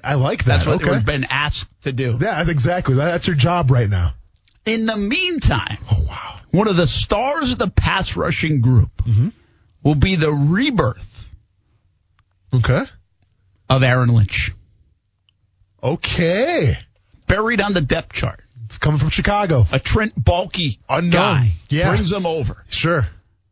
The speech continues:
Speaker 2: And we'll have a resurgence. And we'll be talking about Aaron Lynch as being part of this
Speaker 1: Dang.
Speaker 2: rotation.
Speaker 1: Yeah.
Speaker 2: Because they actually with Jan, that was some lightning out there,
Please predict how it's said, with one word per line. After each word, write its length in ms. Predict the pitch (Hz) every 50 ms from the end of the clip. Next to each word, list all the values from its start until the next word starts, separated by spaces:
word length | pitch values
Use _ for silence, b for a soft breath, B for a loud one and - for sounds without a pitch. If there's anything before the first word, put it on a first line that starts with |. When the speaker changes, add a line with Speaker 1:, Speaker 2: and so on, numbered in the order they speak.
| _ _ _ _ _ _ _ _ _ _ _ _ _ _ _ _ _ _ _ _ _ _ -
Speaker 2:
And 220 | 139 151 151 143
we'll 160 | 147 147 139 143
have 140 | 156 151
a 80 | 147 139
resurgence. 960 | 135 131 135 127 - - - 165 170 156 127 110 113 - - - - - - - - _ _ _ -
And 120 | - 151 156
we'll 80 | 170 165
be 160 | 165 156 123
talking 420 | - - 147 165 143 - 165 151
about 360 | 143 135 131 127 123 - - - -
Aaron 300 | 147 165 165 151 147 143
Lynch 500 | 135 131 147 214 254 254 190 - - 143
as 100 | 120 113
being 260 | - 151 139 131 110
part 260 | - 135 139 139 127
of 100 | 120 113
this 140 | 117 110 -
Speaker 1:
Dang. 220 | - 87 - 76 -
Speaker 2:
rotation. 580 | 127 - 82 - 85 - - 135 151 107 107 - - -
Speaker 1:
Yeah. 340 | 143 185 233 233 143 98 - -
Speaker 2:
Because 300 | - 147 - 196 180 135
they 180 | 196 185 175 - -
actually 800 | - 175 233 240 - - - 214 202 165 156 151 143 139 131 120 - _ _ _ _ - - - - -
with 240 | 131 156 185 170 123
Jan, 560 | 135 139 156 170 180 156 131 131 127 131 147 -
that 80 | -
was 100 | 170 -
some 160 | - 127 113
lightning 400 | 110 120 160 185 - 139 139 139
out 180 | 151 143 139 113
there, 220 | 160 180 160 117